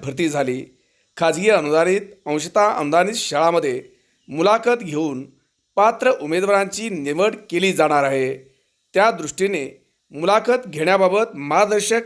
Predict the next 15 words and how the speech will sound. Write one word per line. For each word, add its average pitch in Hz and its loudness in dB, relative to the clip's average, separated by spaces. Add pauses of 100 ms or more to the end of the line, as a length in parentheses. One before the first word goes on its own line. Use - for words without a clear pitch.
(100)
कार्यप्रणाली 185 0 (480)
तयार 208 6
करण्यात 180 -4 (200)
आली 156 0
आहे. 139 -2 (320)
शाळांनी 202 2
मुलाखत 175 -4 (140)
कशी 175 -4
घ्यावी, 196 2 (440)
गुणदान 160 -2
कसे 196 0
करावे 170 2 (480)
याबाबत 170 2 (100)
नियमावली 185 2 (200)
तयार 214 2